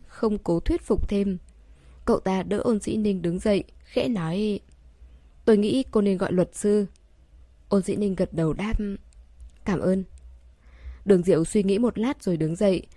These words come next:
xoay người nói với Cao Minh Lãng, "Cao Tổng có hứng tới đây ăn một bữa cơm, là người làm ăn, chúng ta nên coi trọng hòa khí thì hơn. Vì chuyện nhỏ nhặt thế này mà mất hứng thì đúng là không đáng. Người ta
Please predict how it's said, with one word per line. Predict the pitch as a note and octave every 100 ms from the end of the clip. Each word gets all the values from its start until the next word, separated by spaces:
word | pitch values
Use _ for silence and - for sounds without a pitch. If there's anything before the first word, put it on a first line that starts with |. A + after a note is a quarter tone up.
| -
xoay | - C#4
người | A#3+ G3 E3
nói | D#3 D#3+
với | G3+
Cao | - G#3+
Minh | F#3+ F3+
Lãng, | F#3+ - A#3 A#3 G#3+ - - - - - - - - -
"Cao | A#3 G#3+
Tổng | G3+ D#3
có | D3 F#3
hứng | F3+ F3 G#3
tới | G3+ F#3
đây | G3+
ăn | G3
một | F#3+ -
bữa | F#3+
cơm, | A3+ F#3+ F#3 F#3+ D#3+ - -
là | A3 A#3
người | G#3+ G3+
làm | G#3 G3
ăn, | A#3 A#3 A#3 - -
chúng | A#3+ A#3
ta | C4
nên | B3+ B3+
coi | B3+ B3+ B3
trọng | - F3
hòa | F3 F3 E3
khí | - D#3+ F3
thì | A3
hơn. | F3 F#3+ F#3+ E3+ - - - - -
Vì | A#3 A3
chuyện | - A#3+
nhỏ | A3 F#3
nhặt | F3+ F3
thế | C#4+
này | A3+ D#3+ D#3+ D3+ - -
mà | G#3+ G3
mất | F#3+ D#4+ -
hứng | G3+ G3 F#4 - - -
thì | - E3+
đúng | E3 F#3+
là | F#4 G#3+
không | - F#3+
đáng. | E3+ E3+ C#4 A#4+ - _ - - -
Người | B3+ B3+
ta | C4 C4